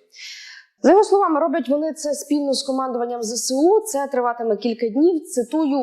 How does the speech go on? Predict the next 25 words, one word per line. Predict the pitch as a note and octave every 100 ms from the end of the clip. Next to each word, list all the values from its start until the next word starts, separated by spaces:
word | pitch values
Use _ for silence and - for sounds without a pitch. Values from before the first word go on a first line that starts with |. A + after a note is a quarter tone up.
| -
"У | C4
депутатів | A#3 A#3 A#3 C#4+ C4
від | A#3 G3+
виборців | C#4+ C#4+ D4 - A#3
є | G#3+ B3+
багато | F#3+ B3 B3+ A#3+ A3+
питань | A3 A3 C#4+ C#4
стосовно | - A#3 A#3+ A3+ A3
мобілізації. | G#3 A#3 B3+ D4+ E4 E4 C4
Для | G3+ A3 G#3+
відповідей | G#3 G#3+ G#3+ F#3+ G3
на | G3+ G3
комітет | A3 G#3+ - G3
приїхали | G3 F#3+ F#3 G3 G3
Залужний, | A3+ D4 F#4 D#4+ C#4+
Шаптала | - G3+ - C#4+ D4
та | A#3 G#3+ G#3+
міністр | G3+ G#3 A3 - G3+
Умеров. | F#3 F3 - - - - - - _
Буду | B3 D4+ A#3
повідомляти | A3 G#3+ B3+ G#4+ -
про | C#4+ B3+
хід | B3+ B3+
розгляду | B3+ A3+ A3 A3
законопроекту | G#3+ A3+ A#3 C4+ D4+ D4+ C4+